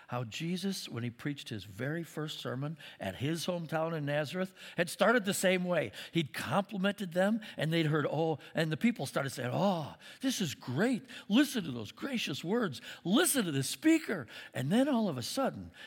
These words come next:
in the middle of the sermon to Nazareth, Jesus' sermon took a turn from the pastoral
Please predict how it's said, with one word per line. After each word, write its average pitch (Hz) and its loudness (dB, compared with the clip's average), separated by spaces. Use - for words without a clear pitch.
in 123 -4
the 123 0
middle 202 0
of 127 0
the 101 -8
sermon 156 -4
to 107 -8
Nazareth, 104 -6
Jesus' 107 -8
sermon 104 -8
took - -10
a 85 -12
turn 110 -6
from 180 2
the 139 -4
pastoral 139 -2